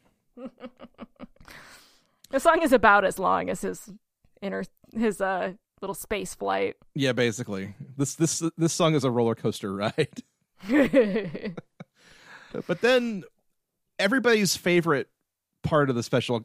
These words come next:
Speaker 2: uh, happens as Lumpy watches a Star Wars space cartoon.
Speaker 1: Now, is this The Mandalorian?
Speaker 2: This is The Mandalorian, yes.
Speaker 1: Okay.
Speaker 2: Like, it, it, there's really no other way to say it. This is exa-, this is exactly it.
Speaker 1: Yeah, this is, I, and everyone's like, "It's the first appearance of Boba Fett."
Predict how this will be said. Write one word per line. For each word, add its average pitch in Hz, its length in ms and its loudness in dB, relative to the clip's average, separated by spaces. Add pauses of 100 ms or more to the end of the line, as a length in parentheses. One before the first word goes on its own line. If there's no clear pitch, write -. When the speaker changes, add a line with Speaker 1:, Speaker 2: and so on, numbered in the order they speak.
Speaker 2:
uh, 135 120 -2
happens 104 500 -2
as 110 240 -2
Lumpy 127 480 0
watches 117 560 -2
a 110 100 -8
Star 123 320 -2
Wars 117 280 0
space 120 280 -8
cartoon. 95 640 -10 (520)
Speaker 1:
Now, 294 160 2
is 339 100 -2
this 392 160 0
The 453 100 0
Mandalorian? 285 800 2 (420)
Speaker 2:
This 214 180 2
is 349 120 0
The 214 100 0
Mandalorian, 110 720 0
yes. 87 440 -12 (460)
Speaker 1:
Okay. 214 400 -4
Speaker 2:
Like, 131 140 -2
it, - 220 -10
it, 170 140 -4 (640)
there's 151 260 2
really 180 140 2
no 147 160 4
other 131 120 2
way 123 100 2
to 117 60 -2
say 120 200 -2
it. 92 120 -4
This 117 160 -8
is 110 120 -6
exa-, 101 240 -6
this 143 120 -6
is 147 120 -4
exactly 101 600 -4
it. 73 240 -14 (1160)
Speaker 1:
Yeah, 269 200 6
this 247 240 4
is, 294 200 0
I, 262 180 10
and 247 140 0
everyone's 254 300 6
like, 214 160 0
"It's 392 140 0
the 392 100 2
first 392 300 4
appearance 370 360 2
of 330 120 -6
Boba 339 260 4
Fett." 302 240 4